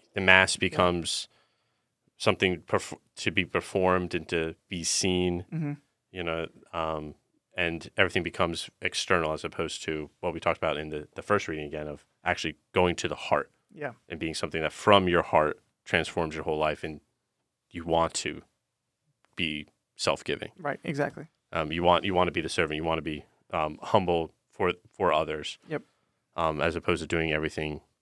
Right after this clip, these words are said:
Speaker 1: to be seen and to be honored and such like that.
Speaker 2: Yep.
Speaker 1: So, be humble and
Speaker 2: Authentic.
Speaker 1: authentic.
Speaker 2: <laughs>
Speaker 1: Yeah.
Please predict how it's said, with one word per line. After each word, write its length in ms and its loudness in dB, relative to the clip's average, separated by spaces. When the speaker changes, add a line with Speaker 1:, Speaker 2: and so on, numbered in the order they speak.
Speaker 1:
to 100 -2
be 120 -8
seen 460 -2
and 240 -10
to 200 -4
be 180 -2
honored 480 -2
and 160 -12
such 260 -4
like 140 -4
that. 200 -6
Speaker 2:
Yep. 180 -4
Speaker 1:
So, 280 8
be 100 8
humble 400 6
and 520 0
Speaker 2:
Authentic. 360 -4
Speaker 1:
authentic. 480 0
Speaker 2:
<laughs> 100 4
Speaker 1:
Yeah. 180 8